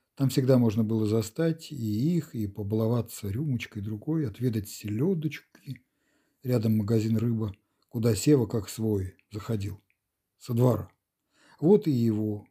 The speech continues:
приветливо улыбающегося, с вечной шуткой на устах, увы, покойного, вспоминаю, сидя за мраморным столиком, покуривая, вздыхая.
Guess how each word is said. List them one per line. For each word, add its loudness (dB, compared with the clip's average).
приветливо 2
улыбающегося, -2
с -14
вечной -8
шуткой -6
на -2
устах, -10
увы, -2
покойного, -6
вспоминаю, 0
сидя 2
за 0
мраморным 0
столиком, -8
покуривая, 0
вздыхая. -4